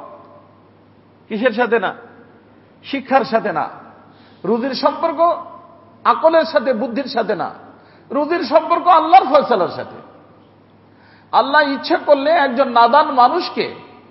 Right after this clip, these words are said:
কোটি কোটি টাকার মালিক বানায় দিতে পারেন। আর আল্লাহ ইচ্ছে করলে অনেক বড় শিক্ষিতকে, ওই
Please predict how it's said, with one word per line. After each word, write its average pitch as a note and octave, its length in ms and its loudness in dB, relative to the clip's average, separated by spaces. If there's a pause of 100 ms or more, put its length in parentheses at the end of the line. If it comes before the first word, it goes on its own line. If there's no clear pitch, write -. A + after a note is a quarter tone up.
(500)
কোটি E4+ 340 2
কোটি D4+ 280 0
টাকার C4+ 360 2
মালিক B3+ 380 2
বানায় C4+ 240 4
দিতে F#3 220 -2
পারেন। C3 260 -4 (680)
আর F#3+ 120 2
আল্লাহ A#3+ 280 2
ইচ্ছে A#3 380 -2
করলে B3 280 2
অনেক A3+ 580 0
বড় B3+ 240 2
শিক্ষিতকে, A#3 800 -4 (400)
ওই B3 480 4